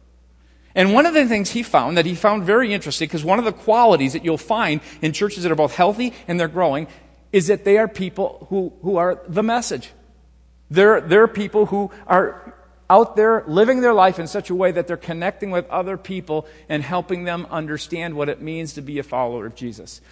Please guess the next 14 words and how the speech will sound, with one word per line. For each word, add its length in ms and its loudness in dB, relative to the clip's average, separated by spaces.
And 140 2
he 80 2
said 260 -2
this, 260 -2
which 160 -10
is 120 -8
very 320 -2
interesting, 400 -6
in 160 -4
this 200 -4
portion 680 -4
under 240 -2
this 300 -6
area. 400 0